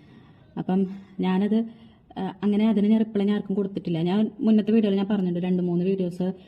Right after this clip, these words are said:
ബാക്കിലോട്ട് ഒരു കേസിൻ്റെ ഒരു ഇഷ്യൂ ഞാൻ ചെറുതായിട്ട് ഞാൻ പറഞ്ഞിട്ടുണ്ട്. ആ, നമ്മുടെ കയ്യിൽ, നമ്മുടെ കയ്യിൽ പൈസ ഉണ്ടെങ്കിൽ, ആ, അല്ലെങ്കിൽ നമ്മൾ കുറച്ചൊന്ന് ഫിനാൻഷ്യലി സ്റ്റേബിൾ ആണെന്നുണ്ടെങ്കിൽ നമുക്ക് പല കാര്യങ്ങളും ഓവർകം ചെയ്യാനായിട്ട് പറ്റും.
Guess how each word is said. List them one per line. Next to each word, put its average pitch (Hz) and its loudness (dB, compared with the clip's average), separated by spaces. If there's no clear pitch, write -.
ബാക്കിലോട്ട് 170 -2
ഒരു 165 -2
കേസിൻ്റെ 170 -2
ഒരു 180 -4
ഇഷ്യൂ 170 -4
ഞാൻ 165 2
ചെറുതായിട്ട് 160 -4
ഞാൻ 160 -2
പറഞ്ഞിട്ടുണ്ട്. 156 -4
ആ, 165 -10
നമ്മുടെ 240 6
കയ്യിൽ, 233 4
നമ്മുടെ 196 0
കയ്യിൽ 208 0
പൈസ 196 -4
ഉണ്ടെങ്കിൽ, 175 0
ആ, 160 -8
അല്ലെങ്കിൽ 170 0
നമ്മൾ 175 2
കുറച്ചൊന്ന് 180 -4
ഫിനാൻഷ്യലി 170 -2
സ്റ്റേബിൾ 170 -4
ആണെന്നുണ്ടെങ്കിൽ 170 -2
നമുക്ക് 190 -2
പല 196 0
കാര്യങ്ങളും 196 0
ഓവർകം 170 -4
ചെയ്യാനായിട്ട് 165 -4
പറ്റും. 165 -8